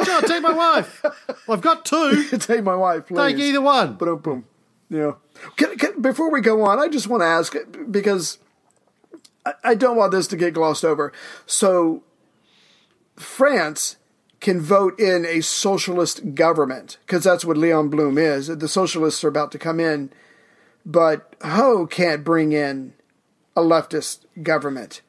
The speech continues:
Speaker 2: It's okay for France, and maybe I'm reading too much into this, but it's not okay for Vietnam.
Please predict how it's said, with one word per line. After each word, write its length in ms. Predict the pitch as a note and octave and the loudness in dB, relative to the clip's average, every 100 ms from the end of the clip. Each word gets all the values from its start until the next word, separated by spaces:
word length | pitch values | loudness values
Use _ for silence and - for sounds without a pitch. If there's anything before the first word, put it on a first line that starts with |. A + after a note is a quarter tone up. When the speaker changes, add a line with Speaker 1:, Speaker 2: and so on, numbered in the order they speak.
| _ | _
Speaker 2:
It's 120 | A3 | 0
okay 220 | A3+ C#4 | 2 2
for 120 | A#3 | 0
France, 580 | G#3+ A#3+ A3 F3+ - - _ _ _ _ _ | 2 2 2 0 -4 -10 _ _ _ _ _
and 100 | G3 | 0
maybe 220 | F#3 G#3 | 2 4
I'm 180 | A3 F#3+ | 2 4
reading 220 | G3+ G3+ | 2 2
too 100 | F3 | 0
much 240 | F3 E3 G3 | 0 0 0
into 140 | F3+ | 0
this, 200 | D3+ C#3+ | 2 0
but 180 | - E3+ | 2 0
it's 180 | D#3 - | 0 -2
not 200 | F3 E3 | 2 2
okay 340 | D3+ - C#3 C3+ | 2 0 -2 -2
for 160 | D3+ | -2
Vietnam. 640 | C#3 C#3 B2+ A#2+ F#2 G#1 | 0 -2 -4 -10 -12 -16